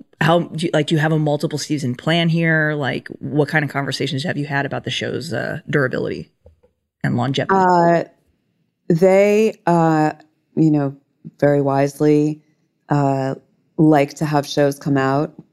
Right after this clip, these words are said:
Speaker 2: before they decide what to do next. So ours has dropped, um, what time is it now? Fifteen hours ago. So it's possible that they have made a decision that they're prepared to,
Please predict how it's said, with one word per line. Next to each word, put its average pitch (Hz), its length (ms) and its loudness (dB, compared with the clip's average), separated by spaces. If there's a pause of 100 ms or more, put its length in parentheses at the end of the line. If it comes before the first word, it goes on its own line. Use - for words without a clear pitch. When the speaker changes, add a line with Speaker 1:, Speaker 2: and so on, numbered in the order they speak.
(100)
Speaker 2:
before 147 440 0
they 143 440 0 (400)
decide 143 360 -2
what 139 140 -6
to 139 100 -6
do 139 160 -2
next. 139 500 -8
So 139 500 -4 (760)
ours 160 340 2
has 156 420 -4 (140)
dropped, 143 720 -2 (180)
um, 139 540 -6 (920)
what 151 160 -4
time 143 240 -4
is 139 120 -10
it - 120 -8
now? 131 320 -8
Fifteen 165 420 0
hours 139 260 -2
ago. 190 280 -6 (800)
So 180 380 4
it's 170 140 -4
possible 196 520 2
that 196 180 0
they 175 300 6
have 156 600 0
made 170 320 6
a 185 60 2
decision 180 600 2
that 180 220 0
they're 160 140 4
prepared 160 520 0
to, 147 480 0